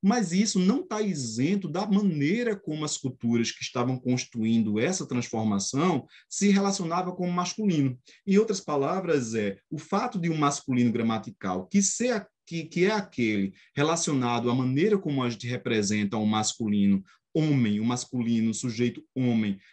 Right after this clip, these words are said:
é, se coincidir com uma forma universal, não é por acaso nossa língua. Esse é um rastro da nossa cultura masculinista. Por isso, uma série de pessoas, principalmente as mulheres feministas, desde a década de setenta e oitenta no Brasil, em outras,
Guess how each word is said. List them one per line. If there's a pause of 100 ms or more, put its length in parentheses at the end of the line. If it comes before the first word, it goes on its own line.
é,
se
coincidir
com
uma
forma
universal,
não
é
por
acaso
nossa
língua. (200)
Esse
é
um
rastro
da
nossa
cultura (220)
masculinista. (260)
Por
isso,
uma
série
de
pessoas,
principalmente
as
mulheres
feministas, (220)
desde
a
década
de
setenta
e
oitenta
no
Brasil,
em
outras,